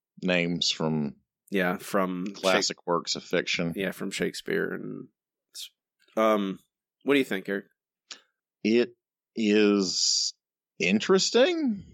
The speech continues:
Speaker 1: Um, it looks good, at least when it doesn't look like, <clears throat> it doesn't look like, um, God, it's got, like, such a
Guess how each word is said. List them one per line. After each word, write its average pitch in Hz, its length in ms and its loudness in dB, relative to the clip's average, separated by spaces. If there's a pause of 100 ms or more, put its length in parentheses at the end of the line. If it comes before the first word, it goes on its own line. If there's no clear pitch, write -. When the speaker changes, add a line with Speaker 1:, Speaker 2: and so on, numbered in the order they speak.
(960)
Speaker 1:
Um, 90 600 2 (440)
it 98 300 0
looks 113 440 2
good, 87 460 2
at - 140 0
least 98 360 0
when 95 160 4
it 95 120 2
doesn't 98 340 2
look 98 240 0
like, 87 360 0 (520)
<clears throat> - 0 - (1400)
it 98 160 2
doesn't 101 340 2
look 92 220 -2
like, 85 340 4 (180)
um, 73 520 2 (580)
God, 98 220 -4
it's - 200 -2
got, 92 300 0
like, 76 220 0
such - 380 0
a 69 120 -2